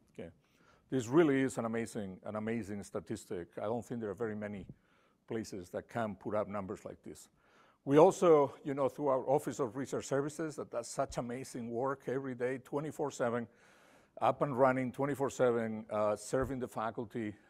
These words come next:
at the university, to go out and submit proposals,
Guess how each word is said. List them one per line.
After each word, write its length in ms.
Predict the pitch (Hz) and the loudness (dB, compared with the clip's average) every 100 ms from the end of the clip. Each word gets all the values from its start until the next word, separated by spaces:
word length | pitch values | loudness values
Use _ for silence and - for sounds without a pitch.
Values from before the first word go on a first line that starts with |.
| - | -12
at 120 | 113 | -8
the 80 | 120 | -4
university, 720 | 107 107 107 117 120 104 98 - - - - _ | -4 0 0 0 -4 -6 -6 -8 -18 -20 -20 _
to 100 | - | -4
go 240 | 117 165 156 | 2 6 8
out 360 | 139 131 117 | 8 4 0
and 200 | 113 101 | -6 -10
submit 460 | 107 110 90 165 - | -12 -12 -6 -6 -4
proposals, 680 | 151 - 120 113 113 104 | -2 2 2 2 0 -2